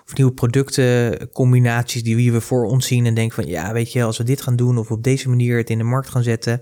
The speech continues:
dan gaan we er echt heel succesvol mee zijn." Maar als je nou eens eerlijk naar jezelf kijkt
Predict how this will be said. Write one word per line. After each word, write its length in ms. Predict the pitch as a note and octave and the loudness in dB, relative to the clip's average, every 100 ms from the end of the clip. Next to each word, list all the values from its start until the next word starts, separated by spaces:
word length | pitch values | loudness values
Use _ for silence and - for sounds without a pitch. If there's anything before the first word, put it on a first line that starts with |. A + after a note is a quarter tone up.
| - | -4
dan 120 | A#2+ | -2
gaan 160 | B2 | 0
we 60 | A#2 | 0
er 60 | A2+ | -4
echt 140 | - | -4
heel 120 | B2 | -2
succesvol 440 | A2+ A2+ D#3+ - G#2+ | -2 -2 -4 -4 -4
mee 120 | G2+ | -4
zijn." 360 | G2+ F2 F#2 - _ _ | -4 -6 -8 -12 _ _
Maar 120 | C3+ | -2
als 80 | D3 | 0
je 60 | D#3+ | 2
nou 140 | D#3 | 0
eens 100 | D3 | 0
eerlijk 220 | F#3+ F#3+ | 0 2
naar 100 | D3 | 2
jezelf 380 | C3 C3+ D#3 D#3 | 0 0 -2 -2
kijkt 560 | F#3 C#3 B2 - - | -2 -2 -2 -6 -14